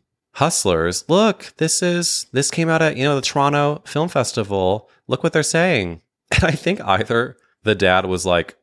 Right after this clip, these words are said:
referring to that or to the game of, like, "Whoa, be a big one." And the mom just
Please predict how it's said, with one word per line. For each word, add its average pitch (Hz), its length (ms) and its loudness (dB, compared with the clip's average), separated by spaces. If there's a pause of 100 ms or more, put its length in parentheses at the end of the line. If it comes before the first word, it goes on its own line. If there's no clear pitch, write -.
(140)
referring 110 400 -2
to 101 100 -10
that 98 300 -2
or 127 140 0
to 185 120 -4
the 143 80 0
game 101 300 0
of, 85 140 -4
like, 87 520 -2
"Whoa, 160 460 2
be 131 160 -2
a 160 80 0
big 175 220 0
one." 135 260 2
And 98 160 -2
the 98 40 0
mom 95 280 2
just 92 220 -8